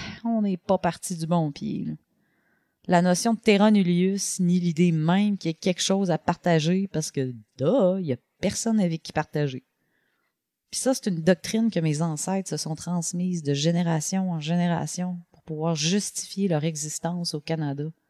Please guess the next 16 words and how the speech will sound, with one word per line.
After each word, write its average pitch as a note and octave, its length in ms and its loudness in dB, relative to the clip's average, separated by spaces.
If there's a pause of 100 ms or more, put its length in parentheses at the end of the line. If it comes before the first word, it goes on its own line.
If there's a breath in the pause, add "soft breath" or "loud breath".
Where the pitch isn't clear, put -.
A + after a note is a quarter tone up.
(540)
C'est - 140 -2
une F3+ 100 4
doctrine A3 440 2
qui F#3+ 120 -4
m'a E3 100 0
été E3+ 200 -8
transmise G3+ 600 -2
par D#3+ 160 -4
mes E3 160 0
ancêtres. E3+ 640 -4 (2000)
Mes D#3+ 160 2
ancêtres G#3 380 2
m'ont F3+ 100 2
transmis F#3 400 0
une E3 160 4
langue, D#3+ 480 -2